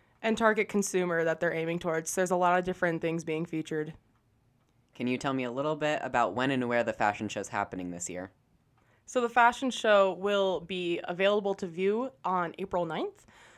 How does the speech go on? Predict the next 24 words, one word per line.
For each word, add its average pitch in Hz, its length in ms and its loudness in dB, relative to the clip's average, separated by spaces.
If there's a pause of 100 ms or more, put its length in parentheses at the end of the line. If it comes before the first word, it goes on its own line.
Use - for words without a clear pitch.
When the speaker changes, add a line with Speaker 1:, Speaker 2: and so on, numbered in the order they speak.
(640)
Speaker 1:
Um, 170 560 -4 (420)
it 226 140 4
won't 247 180 2
be 269 120 0
in 247 100 0
person 254 640 -2
this 247 240 -2
year, 254 320 -2 (180)
um, 170 400 -2
so 180 220 -4
that's 185 300 -2
gonna 196 180 -4
be 208 100 -4
a 196 80 -2
little 196 220 -2
bit 190 180 -6
different, 196 360 -4 (800)
but 160 380 0
it'll 180 220 -2
be 214 400 -4
later 196 340 2
in 190 120 -2
the 185 40 -4
spring. - 460 -10